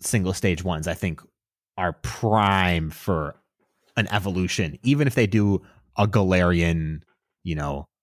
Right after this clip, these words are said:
alternate evolution like they did for Obstagoon or they did for Mister Rhyme, for example.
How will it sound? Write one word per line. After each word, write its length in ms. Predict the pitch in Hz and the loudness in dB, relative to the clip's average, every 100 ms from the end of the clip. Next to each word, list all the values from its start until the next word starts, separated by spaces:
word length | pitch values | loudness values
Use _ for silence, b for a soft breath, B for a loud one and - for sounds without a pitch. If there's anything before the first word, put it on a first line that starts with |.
| _ - | _ -4
alternate 440 | 101 104 107 92 80 | 0 2 4 2 2
evolution 460 | 80 80 82 82 | 0 0 0 0
like 160 | 78 80 | 0 -2
they 100 | 76 | -4
did 220 | 71 71 | -4 -8
for 320 | - 71 69 _ _ _ _ _ _ _ _ _ _ - | -8 -8 -8 _ _ _ _ _ _ _ _ _ _ -4
Obstagoon 640 | 85 78 95 80 80 78 78 | -2 -2 -2 0 0 0 -2
or 160 | 80 78 | -2 -2
they 140 | 73 | -2
did 200 | 76 71 | -2 -4
for 360 | - 78 69 71 | -6 -6 -6 -6
Mister 360 | 78 - 78 | -4 -2 -2
Rhyme, 480 | 73 73 69 69 69 | -2 -2 -4 -6 -8
for 180 | 69 67 | -10 -10
example. 580 | 67 - 57 - - | -8 -10 -10 -10 -12